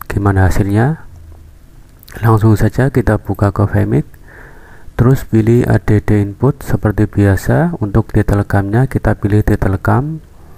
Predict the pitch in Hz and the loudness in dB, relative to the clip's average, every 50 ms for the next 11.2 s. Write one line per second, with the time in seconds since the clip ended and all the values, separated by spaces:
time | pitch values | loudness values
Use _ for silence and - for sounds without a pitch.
0 | - - - - - - - - - - 101 107 120 147 156 - - - - - | -20 -20 -20 -20 -20 -20 -20 -12 -2 0 2 4 4 4 2 0 -6 -16 -18 -20
1 | - - - - - - - - - - - - 110 107 101 - - 104 98 98 | -20 -20 -20 -20 -20 -20 -20 -18 -12 -10 -4 -2 0 0 0 0 0 0 2 2
2 | 117 - - 117 110 110 107 101 95 107 104 101 101 104 101 - - 101 95 95 | 0 0 0 -2 0 0 0 0 0 0 0 0 0 0 -2 0 -2 -4 -2 0
3 | 95 95 98 113 127 135 - 107 95 - 107 - - 107 107 107 107 104 101 104 | -2 0 0 2 0 2 0 0 0 0 -2 0 0 0 0 0 -2 -2 -2 -4
4 | 104 98 101 98 98 98 98 98 98 - - - - - - 104 101 101 101 104 | -4 0 0 0 2 2 2 0 0 -2 -6 -14 -12 -4 0 0 0 2 2 0
5 | 101 - - 151 - - - - - - - - - - - - - - - - | 0 0 0 -2 -2 -6 -20 -20 -20 -20 -20 -20 -20 -20 -20 -20 -20 -20 -20 -20
6 | - - - - - - - - - - - - - 98 98 - - - 98 95 | -20 -20 -20 -20 -20 -20 -20 -20 -20 -20 -12 -4 -4 -4 -4 -2 0 2 2 2
7 | 92 - - 101 95 92 107 120 143 175 185 180 - - - - - 101 98 110 | 2 0 0 0 0 2 2 2 2 2 0 -2 -4 -12 -10 -2 0 2 2 4
8 | 127 127 - - - - - - - - - - - - - - - 101 95 98 | 2 0 -2 -8 -14 -14 -14 -12 -12 -12 -14 -14 -16 -20 -12 -4 -2 -2 0 0
9 | 113 120 120 107 104 101 101 98 98 107 117 113 107 110 127 139 - - - - | 0 2 2 2 0 0 0 -2 0 0 2 2 4 2 0 -2 -4 -10 -20 -20
10 | - - - - - - - - - - - - - - 107 - - 110 113 131 | -20 -20 -20 -20 -20 -20 -20 -20 -20 -20 -14 -6 -2 -2 -2 0 0 -2 -2 -2
11 | 151 170 170 | -4 -6 -8